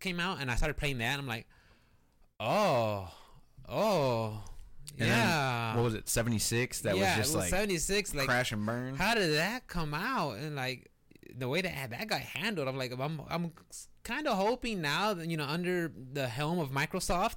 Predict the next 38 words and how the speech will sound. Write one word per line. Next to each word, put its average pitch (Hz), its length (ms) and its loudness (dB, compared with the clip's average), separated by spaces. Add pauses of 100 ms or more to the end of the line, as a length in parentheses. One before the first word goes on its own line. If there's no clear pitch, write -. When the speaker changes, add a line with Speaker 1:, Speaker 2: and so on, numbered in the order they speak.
Speaker 1:
that 127 260 -2
it'll 147 160 -4
kinda 151 220 -4
steer 165 380 2
them 185 180 2
in 156 80 -2
a 139 80 -2
better 151 240 0
direction, 147 460 0
maybe 160 240 -2
better 139 260 -2
quality, 160 560 -2 (220)
even 185 140 0
Speaker 2:
Hell 247 100 2
Speaker 1:
if - 80 2
it - 0 -
Speaker 2:
yeah. - 80 2
Speaker 1:
takes - 240 -2
longer 202 260 0
to 160 80 -4
do 170 180 0
it. 143 140 -2 (640)
Just 156 160 -4
do 220 80 0
it 175 100 2
right, 147 360 -2
you 127 140 -4
know? 143 140 -2
I 170 140 -2
mean, 135 560 -4
y-, 120 800 -16 (420)
you're 135 200 -6
putting 208 320 2
out 170 120 2
a 131 40 0
product 196 580 2
that's 127 200 -2
gonna 147 320 -2